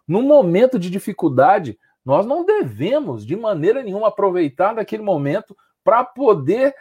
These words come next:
tirar proveito da situação. As pessoas estavam tirando proveito da situação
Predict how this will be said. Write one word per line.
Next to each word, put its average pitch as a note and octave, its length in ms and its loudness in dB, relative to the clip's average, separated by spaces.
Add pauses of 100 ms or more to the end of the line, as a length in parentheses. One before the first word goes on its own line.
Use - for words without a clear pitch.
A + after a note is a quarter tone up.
(140)
tirar G3 640 0
proveito G#3 800 4
da G#3+ 160 -4
situação. C4+ 800 -10 (420)
As D3+ 220 -6
pessoas G#3 580 4
estavam G#3 560 0
tirando G3 340 -6
proveito A3 720 0
da G3+ 140 -4
situação G#3 800 -6